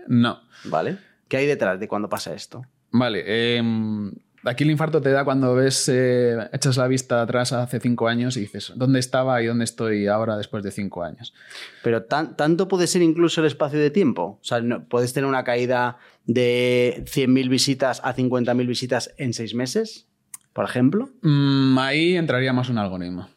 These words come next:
Speaker 2: Vale.
Speaker 1: Casi fijo.
Speaker 2: Vale, vale, vale. O sea,
Speaker 1: Ahí
Speaker 2: no, no es tan drástico ni tan
Speaker 1: Sí.
Speaker 2: rápido, entonces.
Speaker 1: Va-, no, esto es eso, muy lento, ¿vale? ¿Por qué? Porque es el, el clásico, mm, e-commerce, ¿vale? Que yo me gusta siempre poner ejemplos de e-commerce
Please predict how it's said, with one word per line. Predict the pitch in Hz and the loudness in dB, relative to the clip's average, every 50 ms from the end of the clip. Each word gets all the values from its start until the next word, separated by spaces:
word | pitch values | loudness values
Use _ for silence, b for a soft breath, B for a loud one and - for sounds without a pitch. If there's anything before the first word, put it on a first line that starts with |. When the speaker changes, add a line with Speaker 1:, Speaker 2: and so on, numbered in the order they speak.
| _ - | _ -16
Speaker 2:
Vale. | 113 101 95 90 73 62 58 - - _ - | -6 -2 0 0 0 -2 -6 -10 -18 _ -6
Speaker 1:
Casi | - 95 - 98 | -4 -4 -4 -4
fijo. | - 90 87 - - | -6 -8 -8 -10 -12
Speaker 2:
Vale, | - 90 80 73 71 65 62 | -12 -8 -6 -6 -6 -6 -8
vale, | 60 58 55 - | -10 -12 -12 -14
vale. | 90 - | -18 -20
O | - _ | -16 _
sea, | - - - - - | -4 -2 0 0 0
Speaker 1:
Ahí | 107 107 190 | 0 -2 -2
Speaker 2:
no, | 139 127 131 | 0 0 0
no | 147 | 0
es | 139 - | -2 -2
tan | - 147 135 127 | -2 -2 0 0
drástico | 120 123 131 123 - - 139 120 131 127 127 | 0 0 0 -2 -4 -6 -8 -4 -2 -2 -2
ni | 123 123 | -2 -2
tan | 107 117 113 | -2 0 0
Speaker 1:
Sí. | 113 - | 0 0
Speaker 2:
rápido, | - 113 110 - 110 104 | 0 -2 -4 -4 -8 -12
entonces. | 104 101 110 113 107 - - 92 - - | -12 -12 -12 -12 -14 -16 -18 -14 -6 -4
Speaker 1:
Va-, | - 117 - | -4 -2 0
no, | 135 135 127 117 101 | 2 2 2 2 0
esto | 117 127 - - 135 | -2 -2 -2 -2 -2
es | 143 139 151 | -2 -2 -2
eso, | 143 123 120 110 | -2 -2 -2 0
muy | 113 120 131 147 156 170 160 | 0 2 2 4 4 4 4
lento, | 151 143 147 156 175 180 175 202 196 | 2 2 0 0 0 0 0 2 2
¿vale? | 160 139 147 156 170 190 190 - - - _ _ _ _ _ - - 117 117 - | 2 2 2 2 0 0 -2 -6 -10 -18 _ _ _ _ _ -6 -4 -4 -2 -2
¿Por | - 127 120 123 | -2 -2 -2 -2
qué? | - - 127 123 110 98 107 107 - - | -2 -2 -2 -2 -2 -4 -8 -14 -10 -6
Porque | - 107 110 - - 113 113 110 | -6 -6 -6 -4 -2 -2 0 0
es | 123 127 - | 0 0 0
el, | 139 135 127 131 123 | 0 0 -2 -2 -2
el | 139 127 | -4 -2
clásico, | 120 135 139 143 - 160 147 147 156 151 147 147 143 143 143 139 139 135 139 135 135 131 135 131 131 131 127 127 | 0 0 0 2 0 0 0 0 0 0 2 2 2 2 2 2 2 2 2 2 2 2 4 4 4 2 2 0
mm, | 131 123 120 113 113 107 104 104 101 101 120 | -2 -4 -6 -6 -6 -6 -8 -8 -6 -4 -4
e-commerce, | 123 117 143 143 156 160 151 127 | -2 0 2 2 2 2 2 2
¿vale? | 127 131 139 143 131 | 2 2 2 2 0
Que | 120 113 | -2 -2
yo | 113 113 | -2 -2
me | 113 117 | -2 -2
gusta | 123 127 - 127 | -2 -4 -4 -4
siempre | 131 120 127 113 | -2 -2 0 0
poner | 123 120 117 | 0 0 -2
ejemplos | 113 - 123 113 123 117 110 | -2 -2 -2 -2 -2 0 0
de | 113 110 | -2 -2
e-commerce | 101 127 120 117 113 113 110 | 0 0 0 0 0 0 -2